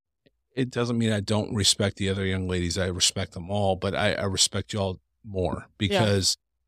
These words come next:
Speaker 1: you've been able to rise above it. Your Instagram's not trashy. Your TikToks aren't trashy. Um, your Facebook's not trashy. Your Twitter's not trashy. And I'm not saying that the other people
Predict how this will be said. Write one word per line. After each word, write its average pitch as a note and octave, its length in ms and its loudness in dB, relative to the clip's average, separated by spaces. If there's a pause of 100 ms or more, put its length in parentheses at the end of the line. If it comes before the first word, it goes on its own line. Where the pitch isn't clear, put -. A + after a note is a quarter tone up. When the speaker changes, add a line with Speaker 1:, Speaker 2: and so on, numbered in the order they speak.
(100)
Speaker 1:
you've A2+ 180 2
been A2+ 160 6
able G2+ 220 2
to - 160 -2
rise F#2+ 280 2
above F#2 340 0
it. C2 60 -8
Your G#2 200 -2
Instagram's F#2+ 640 0
not G2 180 -6
trashy. - 460 -4
Your F2+ 240 -2
TikToks - 600 -2
aren't F#2 200 -2
trashy. D#2+ 560 -6 (360)
Um, G2 440 2
your G2+ 160 0
Facebook's - 560 2
not F#2 180 -2
trashy. E2 580 -4
Your F#2+ 280 -2
Twitter's F#2+ 440 2
not E2 180 -6
trashy. - 280 -4 (440)
And C#3 160 4
I'm D3 120 8
not D#3+ 160 8
saying C3+ 400 6
that A2+ 140 0
the G#2+ 100 2
other G#2+ 140 -2
people - 380 -8